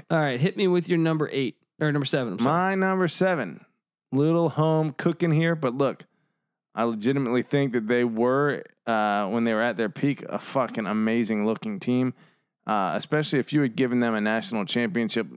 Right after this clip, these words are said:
Speaker 2: caliber, uh, uh, roster t-, and coach, which
Speaker 1: Mm-hmm.
Speaker 2: they almost had, um, in the mid nineties. Virginia Cavaliers had a hell of a look there for a few years, and that, that to me stuck with me.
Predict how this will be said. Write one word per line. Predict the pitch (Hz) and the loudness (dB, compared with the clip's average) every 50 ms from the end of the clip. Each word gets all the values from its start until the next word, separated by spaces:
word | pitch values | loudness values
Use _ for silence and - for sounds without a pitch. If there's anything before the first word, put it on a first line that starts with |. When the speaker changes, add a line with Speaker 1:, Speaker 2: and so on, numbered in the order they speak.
| - - - | -20 -18 -12
Speaker 2:
caliber, | - - 117 113 123 143 147 147 170 170 160 147 - _ _ _ _ _ _ _ | -6 -4 -2 0 0 0 0 0 0 0 0 -2 -4 _ _ _ _ _ _ _
uh, | - 120 117 113 107 101 95 78 - 60 58 _ _ _ _ _ _ _ _ - | -2 -2 0 0 0 -2 -4 -8 -14 -20 _ _ _ _ _ _ _ _ _ -8
uh, | 113 98 90 87 87 85 80 76 | -8 -6 -6 -6 -6 -6 -4 0
roster | 110 117 135 156 151 - 233 220 208 | 2 2 2 2 0 0 -2 -2 -2
t-, | 185 - - - - - | -2 -6 -10 -14 -16 -8
and | - 113 113 110 | -4 -2 -2 -2
coach, | 104 - 139 165 185 180 - - - - - - _ | 0 0 0 0 0 -2 -6 -12 -14 -16 -18 -16 _
which | - - 143 139 | -6 -6 -6 -4
Speaker 1:
Mm-hmm. | 175 | -2
Speaker 2:
they | 131 117 | -2 0
almost | 113 113 139 175 170 131 107 - | 2 2 2 2 2 0 0 -2
had, | 110 98 98 101 107 107 - _ _ _ _ _ _ _ - | -2 0 0 -2 -2 -6 -10 _ _ _ _ _ _ _ -6
um, | - 98 101 98 98 95 90 90 82 67 - _ _ _ - _ - | -2 0 0 2 2 2 0 -2 -4 -6 -8 _ _ _ -20 _ -2
in | 147 143 | 0 0
the | 139 127 | 2 2
mid | 131 127 120 | 2 2 0
nineties. | 117 120 117 117 113 110 104 - - _ _ _ _ _ _ - | 0 0 0 0 -2 -2 -4 -6 -10 _ _ _ _ _ _ -6
Virginia | - 123 117 127 160 165 156 135 | -6 -4 0 0 2 2 2 2
Cavaliers | - - 147 147 139 127 113 107 117 120 113 95 90 - - - _ _ _ _ _ _ _ - | 2 0 0 0 0 0 0 0 0 2 0 0 -2 -6 -10 -12 _ _ _ _ _ _ _ -6
had | - 127 117 | -4 -2 -2
a | 110 | 0
hell | 110 127 131 127 | 0 0 0 2
of | 117 | 0
a | 110 | 0
look | 107 110 117 107 - | 0 0 0 -2 -2
there | - 113 98 92 | -2 -2 -2 -4
for | - - 110 104 98 95 95 - - - - | -2 -2 -2 0 0 -2 -4 -8 -14 -12 -10
a | - - | -10 -4
few | - 147 151 | 0 2 2
years, | 147 135 120 110 101 95 - 104 | 4 4 2 2 0 0 -2 -2
and | 101 113 120 | -2 0 0
that, | 131 139 127 107 127 | 0 0 0 0 0
that | 147 151 156 92 90 - - 170 | 0 0 0 -2 -6 -12 -8 -2
to | - 131 | 0 2
me | 131 131 123 | 2 2 0
stuck | - - 135 127 117 - | 0 0 0 0 0 0
with | 131 123 110 | 0 -2 0
me. | 127 127 123 117 | 0 0 -2 -2